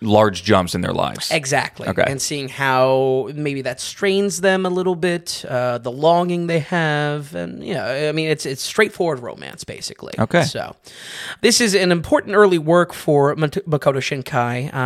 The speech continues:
Speaker 2: and honestly, a perfect example of his trademarks, uh, starting right away as a filmmaker.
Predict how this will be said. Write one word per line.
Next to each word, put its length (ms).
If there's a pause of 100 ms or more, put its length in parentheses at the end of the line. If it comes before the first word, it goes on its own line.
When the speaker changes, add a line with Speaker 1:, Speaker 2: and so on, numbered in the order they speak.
(100)
Speaker 2:
and 240
honestly, 400
a 80
perfect 400
example 480
of 160
his 240
trademarks, 960
uh, 80
starting 480
right 240
away 360
as 200
a 40
filmmaker. 800